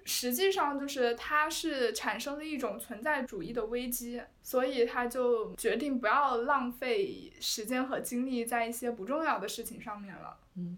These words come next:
Speaker 1: 那对你来说，你会有这样的时刻吗？就是想要摒弃掉那些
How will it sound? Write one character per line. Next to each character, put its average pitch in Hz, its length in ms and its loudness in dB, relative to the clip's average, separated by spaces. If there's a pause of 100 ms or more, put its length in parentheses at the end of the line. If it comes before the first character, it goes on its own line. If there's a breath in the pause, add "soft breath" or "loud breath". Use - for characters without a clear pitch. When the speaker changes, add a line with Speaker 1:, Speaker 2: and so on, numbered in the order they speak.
Speaker 1:
那 330 160 -2
对 370 160 -2
你 247 100 -4
来 214 220 -4
说， 339 180 -4
你 285 100 -2
会 339 160 0
有 277 120 2
这 285 100 -2
样 262 100 2
的 233 120 -2
时 - 220 -4
刻 254 220 -6
吗？ 214 260 -8 (120)
就 262 140 -12
是 247 400 -2
想 - 200 -4
要 254 180 2
摒 - 180 -10
弃 - 180 -8
掉 247 280 0
那 240 140 -2
些 233 380 -4